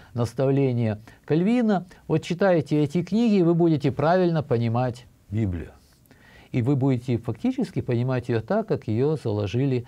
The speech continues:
отцы-основатели этого движения. То же самое было и у Цвингли. Радикалы же никогда не шли по пути создания исповеданий веры. Они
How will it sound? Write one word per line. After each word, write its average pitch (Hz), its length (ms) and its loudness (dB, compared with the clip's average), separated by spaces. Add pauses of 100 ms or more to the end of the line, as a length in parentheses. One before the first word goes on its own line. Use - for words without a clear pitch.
(260)
отцы-основатели 107 1600 -4 (200)
этого 92 280 -4
движения. 82 640 -6 (200)
То 90 120 -4
же 98 80 -4
самое 127 360 -4
было 147 360 -2 (240)
и 156 60 -4
у 160 80 0
Цвингли. 175 580 -4 (640)
Радикалы 196 720 2
же 87 420 -2 (260)
никогда 139 640 0
не 190 160 0
шли 180 400 2
по 151 160 -2
пути 156 640 0 (260)
создания 139 840 0
исповеданий 120 760 0
веры. 85 340 -4 (1000)
Они 139 480 0